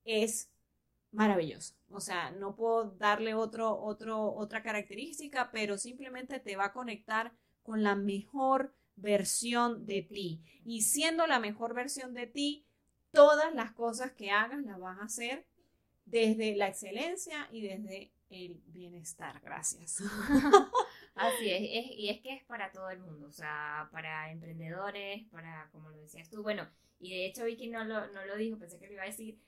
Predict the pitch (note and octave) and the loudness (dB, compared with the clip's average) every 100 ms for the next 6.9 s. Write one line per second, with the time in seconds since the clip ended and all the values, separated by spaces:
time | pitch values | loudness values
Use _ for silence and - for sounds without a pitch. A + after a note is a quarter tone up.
0 | _ _ G#3 G#3 G#3+ A3+ C4+ F#3+ F3+ F3+ | _ _ -2 2 2 2 -4 -6 -6 -6
1 | F#3+ A3 C#4 B3 G3 G#3+ G#3 A3 A#3 C#4+ | -6 -6 -6 -10 -10 -8 -4 -4 -4 -12
2 | G#3 F#3 F3+ G#3+ G#3 - F#3+ F3+ F3 E3+ | -16 -16 -18 -16 -16 -12 -6 -4 -4 -4
3 | E3+ G3+ F#3 F#3 F3+ F3 E3+ D#3+ E3 E3+ | -2 -4 -4 -6 -6 -6 -8 -12 -10 -8
4 | F3 - G3+ G3 F#3 G3 A3+ G#3+ F#3+ - | -8 -6 -4 -2 -2 -2 -4 -8 -12 -18
5 | E3 F3 F3 F#3 G3 G#3+ A3 G#3+ A3 A3 | -14 -14 -14 -14 -10 -6 -4 -4 -6 -8
6 | G#3+ G#3+ G#3 G#3+ A3+ A3+ A#3 B3+ | -12 -14 -6 -4 -4 -8 -10 -12